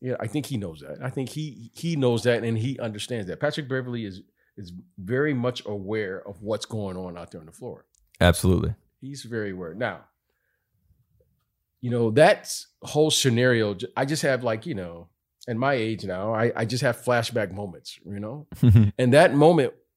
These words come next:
Speaker 1: it just reminded me of our games with the, with, uh, the Detroit Pistons. And I
Speaker 2: Mm-hmm.
Speaker 1: remember when we got in a little scuffle with the Pistons. I think it was Scottie who they pushed in the back, actually.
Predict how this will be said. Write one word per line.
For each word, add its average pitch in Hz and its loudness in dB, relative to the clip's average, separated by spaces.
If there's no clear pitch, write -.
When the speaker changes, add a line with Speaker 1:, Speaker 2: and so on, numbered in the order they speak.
Speaker 1:
it 143 -2
just 156 0
reminded 135 4
me 110 -4
of 107 -8
our 120 -2
games 110 -10
with 104 -12
the, 104 -12
with, 110 -14
uh, 104 -8
the 98 -12
Detroit 98 -8
Pistons. - -14
And 101 6
I 107 8
Speaker 2:
Mm-hmm. 101 6
Speaker 1:
remember 127 0
when 104 -6
we 127 -2
got 123 4
in 117 0
a 107 -4
little 110 -4
scuffle 101 -6
with 123 -10
the 101 -14
Pistons. 85 -8
I 87 -8
think 120 -12
it 107 -12
was 98 -12
Scottie 110 -6
who 107 -8
they 95 -10
pushed - -12
in 101 -8
the 101 -4
back, 101 -2
actually. 85 -14